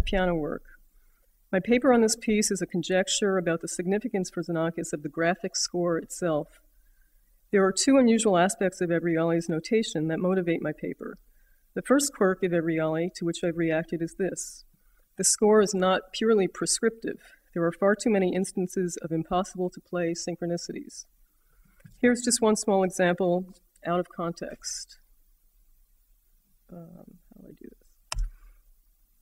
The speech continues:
Um, what I've created here was, uh, is a diagram that shows just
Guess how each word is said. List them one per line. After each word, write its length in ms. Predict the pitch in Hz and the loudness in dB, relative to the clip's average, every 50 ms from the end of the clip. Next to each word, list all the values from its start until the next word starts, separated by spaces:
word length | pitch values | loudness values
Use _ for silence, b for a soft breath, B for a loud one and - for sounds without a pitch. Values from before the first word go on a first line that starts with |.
| _ _ - - _ _ _ _ _ _ _ _ _ - | _ _ -20 -20 _ _ _ _ _ _ _ _ _ -2
Um, 180 | 202 202 202 | 0 0 2
what 120 | 202 202 208 | 4 4 4
I've 100 | 214 214 | 2 2
created 380 | - - 269 254 254 262 226 | 2 2 4 4 4 4 2
here 240 | 214 - 240 226 226 | -2 0 2 4 4
was, 360 | 214 202 196 180 - - - - _ _ - | 4 4 2 2 2 0 0 -2 _ _ -2
uh, 220 | 185 185 180 175 - | 0 2 2 2 0
is 160 | - 190 175 | 0 0 0
a 80 | 185 180 | 0 0
diagram 840 | 170 175 190 190 208 220 208 190 180 170 165 170 170 170 175 196 196 _ _ _ _ _ _ _ _ _ | 4 4 4 6 6 4 4 4 4 4 4 2 2 0 -2 -4 -8 _ _ _ _ _ _ _ _ _
that 140 | - 185 180 | -2 -2 0
shows 800 | - - - 196 190 190 185 185 185 185 185 - - - - - _ _ _ _ _ _ _ _ _ _ _ _ - - - - - | 0 2 4 6 6 6 6 4 4 2 2 2 2 0 0 -4 _ _ _ _ _ _ _ _ _ _ _ _ -20 -20 -20 -12 -4
just 240 | - 196 196 - - | -2 -2 0 0 -2